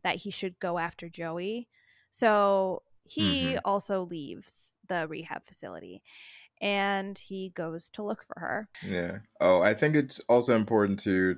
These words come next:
Speaker 2: to, like, talk about the fact that outside of them having, you know, twin tendencies, like, they have a very strong twin connection
Speaker 1: Mm-hmm.
Speaker 2: where, like, they genuinely kind of fear, feel each other's emotions and stuff like
Speaker 1: Mm-hmm.
Speaker 2: that.
Speaker 1: Yeah,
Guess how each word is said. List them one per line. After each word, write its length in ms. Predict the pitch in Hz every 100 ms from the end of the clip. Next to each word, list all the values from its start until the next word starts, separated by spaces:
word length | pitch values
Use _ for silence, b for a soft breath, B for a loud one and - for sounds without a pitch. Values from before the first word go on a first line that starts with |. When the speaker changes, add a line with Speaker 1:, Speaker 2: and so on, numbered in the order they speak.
| -
Speaker 2:
to, 220 | 107 92
like, 400 | 92 90 87 - - _ -
talk 260 | 104 95
about 200 | 95 92
the 60 | 90
fact 340 | 101 90 90
that 280 | 92 87 87 - b b
outside 340 | 104 123 - 143
of 140 | 131
them 160 | 120 113
having, 800 | 107 101 101 101 101 98 95 87 - _ -
you 120 | 98
know, 140 | 92
twin 360 | 87 - 95 87
tendencies, 720 | 104 92 90 92 - 92 92
like, 260 | 92 87 - B -
they 200 | 101 117
have 220 | 120 117 104
a 60 |
very 540 | 90 82 87 87 85 85
strong 800 | - - - 87 80 76 71 76
twin 300 | - 71 76
connection 540 | 123 65 65 196 65
Speaker 1:
Mm-hmm. 80 | 78
Speaker 2:
where, 120 | 82
like, 180 | 85 82
they 180 | 92 98
genuinely 800 | 82 82 92 90 87 87 85 82
kind 200 | 90 80
of 100 | 73
fear, 640 | - 95 87 80 78 69 -
feel 500 | - - 98 90 82
each 160 | 80
other's 280 | 87 80 80
emotions 580 | - 80 73 127 80 71
and 120 | 73
stuff 220 | - 69 -
like 160 | 69
Speaker 1:
Mm-hmm. 120 | -
Speaker 2:
that. 180 | 65 69 - B B B B -
Speaker 1:
Yeah, 560 | 196 202 185 202 -